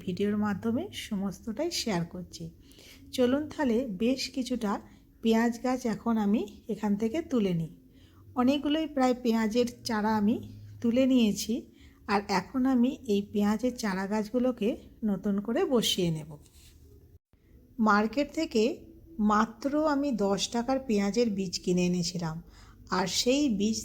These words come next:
থেকে এত সুন্দর আর এত পরিমাণে পেঁয়াজ গাছের চারা হবে আমি কিন্তু ভাবিনি। আর এখন এই চারাগুলো বসানোর জন্য বাগানে আমি কিছুটা মাটি খুঁড়ে নেব। শীতে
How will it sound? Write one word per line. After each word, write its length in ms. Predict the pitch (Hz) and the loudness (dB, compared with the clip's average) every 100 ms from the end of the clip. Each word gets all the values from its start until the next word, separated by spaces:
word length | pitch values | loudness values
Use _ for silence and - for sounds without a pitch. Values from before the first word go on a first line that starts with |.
| - | -6
থেকে 200 | 247 269 269 196 185 | -4 -4 -4 -4 -4
এত 140 | - 254 254 - | -2 -4 -4 -4
সুন্দর 440 | 214 226 233 254 277 - 196 | 0 2 4 2 0 -4 -4
আর 100 | 208 - 180 | -4 -2 -4
এত 140 | 175 240 240 190 | -2 -4 -4 -2
পরিমাণে 480 | 180 202 233 233 233 - | 0 2 2 2 2 0
পেঁয়াজ 300 | 180 180 180 202 | 0 2 0 -2
গাছের 280 | 208 247 240 - | -4 -4 -6 -4
চারা 280 | 165 175 196 | -4 -2 -2
হবে 220 | 240 185 208 - - - - - 185 | -2 -2 -4 -6 -20 -20 -16 -4 0
আমি 160 | 226 247 | 0 0
কিন্তু 280 | 247 233 262 202 | 0 0 0 -2
ভাবিনি। 460 | 175 170 175 165 165 - - - - - - 180 | -2 0 0 0 -4 -8 -20 -20 -20 -16 -6 -2
আর 100 | 175 - 202 185 | -2 -2 -2 -2
এখন 220 | - 269 262 | 0 0 2
এই 60 | 254 240 | 2 2
চারাগুলো 460 | 185 190 196 220 220 196 | 2 0 -2 -2 -2 -2
বসানোর 440 | 175 - 226 240 254 | -4 -2 0 0 0
জন্য 180 | 233 196 240 - - 202 | 0 0 -4 -8 -6 0
বাগানে 380 | 202 190 226 240 247 | 2 4 4 4 2
আমি 140 | 220 262 - | 0 0 -2
কিছুটা 360 | 226 - 226 233 208 | -6 -4 -2 0 0
মাটি 260 | 185 175 247 - | 0 -2 -6 -8
খুঁড়ে 220 | - 185 175 | -4 0 0
নেব। 140 | 165 165 165 - - - - - | -2 -6 -14 -18 -20 -18 -6 -2
শীতে 340 | 269 269 285 | 0 2 2